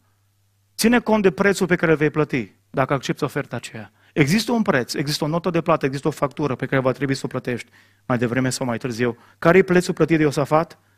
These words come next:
Dumnezeu se mânie pe el. Mânia lui Dumnezeu. Chiar vrei să tragi mânia lui Dumnezeu peste tine? Mai mult de atât, uitați-vă,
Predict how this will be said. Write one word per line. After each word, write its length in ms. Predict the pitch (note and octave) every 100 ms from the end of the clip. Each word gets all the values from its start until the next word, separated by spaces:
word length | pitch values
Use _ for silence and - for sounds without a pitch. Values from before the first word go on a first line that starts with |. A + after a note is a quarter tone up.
| _ _ _ _ _
Dumnezeu 340 | C#3 D3 D3+
se 140 | F3 E3+
mânie 220 | E3 D#3+
pe 100 | E3
el. 320 | C#3 G#2 - _ _ _ _ _ _ -
Mânia 260 | B2+ C#3
lui 100 | D#3
Dumnezeu. 360 | D3+ D#3 D3 D3
Chiar 200 | - F3
vrei 120 | E3
să 120 | F3+
tragi 240 | E3 D#3+ D#3+
mânia 180 | D3+ D#3
lui 100 | D#3
Dumnezeu 340 | C#3+ C3+ D3
peste 220 | D#3+ D3+
tine? 260 | C3+ F#3 D3+ _ _ _ _ _ _ _ _ - -
Mai 120 | C#3+
mult 160 | F#3 A3
de 60 |
atât, 200 | F3+ G3
uitați-vă, 580 | E3+ F#3+ G3 F#3+ D3+ C#3+